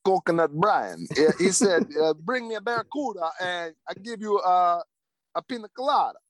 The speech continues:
Speaker 1: I can't really do the pina colada with coconut brine.
Speaker 2: <laughs> Yeah, I just looked
Speaker 1: But,
Speaker 2: it up.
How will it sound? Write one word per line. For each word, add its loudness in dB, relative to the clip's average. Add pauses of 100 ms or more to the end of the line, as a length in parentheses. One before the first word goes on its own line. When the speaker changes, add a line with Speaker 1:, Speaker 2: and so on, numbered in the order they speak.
Speaker 1:
I -8
can't -16
really -8
do -10
the -10
pina -8
colada 4
with -4 (380)
coconut 0
brine. 0 (1500)
Speaker 2:
<laughs> -2 (460)
Yeah, 0
I 0
just -6
looked -2
Speaker 1:
But, 2
Speaker 2:
it -4
up. -12